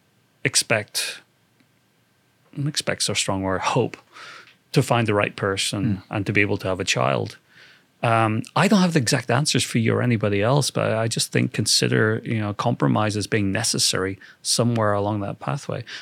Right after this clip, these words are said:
Speaker 1: But what I'd also say to employers, actually, and educational establishments, um, because there will be a shrinking number of younger people, um, y-,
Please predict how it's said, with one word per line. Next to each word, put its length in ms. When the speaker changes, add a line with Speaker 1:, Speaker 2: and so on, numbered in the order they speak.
Speaker 1:
But 260
what 160
I'd 120
also 340
say 320
to 500
employers, 520
actually, 480
and 300
educational 580
establishments, 640
um, 500
because 340
there 100
will 300
be 140
a 60
shrinking 540
number 400
of 320
younger 300
people, 480
um, 600
y-, 240